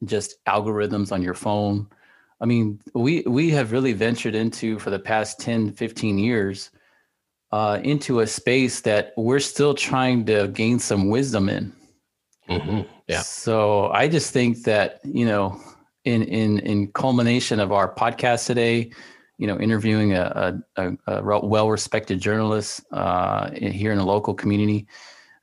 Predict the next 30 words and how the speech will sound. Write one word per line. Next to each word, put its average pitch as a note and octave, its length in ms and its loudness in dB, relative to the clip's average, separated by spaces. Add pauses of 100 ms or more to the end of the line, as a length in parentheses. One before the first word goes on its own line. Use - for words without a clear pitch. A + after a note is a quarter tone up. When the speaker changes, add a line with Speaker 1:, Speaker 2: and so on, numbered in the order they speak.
Speaker 1:
uh, F#2 200 0
in G2+ 100 2
addition G#2 460 0
to G2 340 -2
Media G#2 240 0
Literacy G2 420 -2
Week C#3 460 -2 (240)
and F#2+ 560 0
a G2 80 0
full G2 260 -2
moon, D3 460 4
the G#2 120 2
election. C#3+ 600 2 (320)
I A#2+ 100 2
mean, A2 260 4
there's B2 280 4
<laughs> C3 120 6
not C3+ 220 4
a E3+ 60 6
better C#3 380 2
time B2 380 2
to A2 120 -2
dedicate A2+ 680 -2 (720)
our G2+ 240 2
efforts A2 500 0
in G#2+ 80 2
this, F#2 280 -2
this G2 340 -4
podcast G#2+ 600 0
episode, F#2+ 600 -2